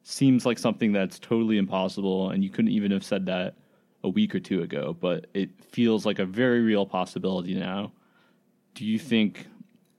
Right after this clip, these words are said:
Josh Kroenke, Ivan get together and they pull the trigger in the summer?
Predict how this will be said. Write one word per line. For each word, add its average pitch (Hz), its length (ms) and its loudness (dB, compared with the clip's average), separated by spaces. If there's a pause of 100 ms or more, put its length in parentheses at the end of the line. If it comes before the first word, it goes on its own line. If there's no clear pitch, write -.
(160)
Josh 101 340 0
Kroenke, 101 640 0 (120)
Ivan 101 360 0
get 101 160 -2
together 101 480 0
and 95 100 2
they 92 80 0
pull 101 220 -6
the 98 100 -4
trigger 98 480 -4 (380)
in 95 120 0
the 90 80 0
summer? - 400 -6